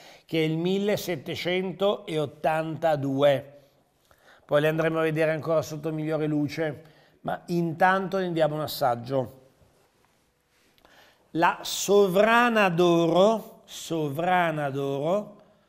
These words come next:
questa è la Guinea, di Giorgio terzo. In questo momento storico inizia l'industrializzazione in Gran Bretagna principalmente, non solo, ma principalmente, e le monete proprio sotto di lui vengono coniate, guardate quanto tempo ci è voluto,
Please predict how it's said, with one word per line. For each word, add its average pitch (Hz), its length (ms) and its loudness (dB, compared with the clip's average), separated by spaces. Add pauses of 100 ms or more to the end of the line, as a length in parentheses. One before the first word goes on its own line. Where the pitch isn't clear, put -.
(240)
questa 135 260 -6
è - 20 0
la 139 100 -2
Guinea, 135 640 -6 (340)
di 131 240 -10
Giorgio 139 500 -4
terzo. 123 600 -10
In 180 240 -2
questo 208 440 -4
momento 170 480 -6
storico 156 600 -6
inizia 156 460 -6
l'industrializzazione 151 1200 -8
in 147 260 -10
Gran 143 220 -8
Bretagna 143 420 -10
principalmente, 131 920 -12
non 135 220 -14
solo, 139 440 -10 (320)
ma - 80 -20
principalmente, 175 960 -8 (320)
e 170 160 0
le 175 160 -2
monete 196 540 -2
proprio 208 580 4
sotto 208 420 -6
di 151 140 -2
lui 170 400 -2
vengono 160 480 -6
coniate, 151 500 -8
guardate 151 400 -6
quanto 147 300 -12
tempo 151 340 -10
ci - 120 -14
è - 20 -8
voluto, 135 640 -6